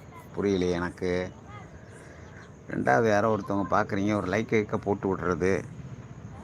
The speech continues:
லைக்கை போடுங்க, கமெண்ட்டை போடுங்க. இந்த சரவணன் வந்து லைக் போட்டிருக்காரு, க-, கமெண்ட்டும் போடுறாரு. அது மாதிரி போடுங்க. ரெண்டாவது ஒருத்தவங்க வந்து பார்க்குறீங்கல்ல,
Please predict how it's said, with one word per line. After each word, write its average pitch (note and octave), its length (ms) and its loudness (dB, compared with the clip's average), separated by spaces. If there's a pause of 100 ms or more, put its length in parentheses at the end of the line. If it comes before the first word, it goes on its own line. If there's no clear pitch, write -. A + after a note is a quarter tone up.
(1300)
லைக்கை G#2+ 320 2
போடுங்க, F#2+ 440 0
கமெண்ட்டை A2 300 2
போடுங்க. F#2 280 -2
இந்த F#2+ 200 -2
சரவணன் A2 480 6
வந்து G#2 220 4 (680)
லைக் G2+ 180 0 (120)
போட்டிருக்காரு, F#2 520 0 (440)
க-, F2 300 -4
கமெண்ட்டும் G2+ 380 4
போடுறாரு. F#2 320 2
அது F#2+ 140 -2
மாதிரி A2+ 160 0
போடுங்க. G#2+ 460 4
ரெண்டாவது F#2+ 440 2
ஒருத்தவங்க F#2 340 -2
வந்து E2 160 -2
பார்க்குறீங்கல்ல, F2 520 0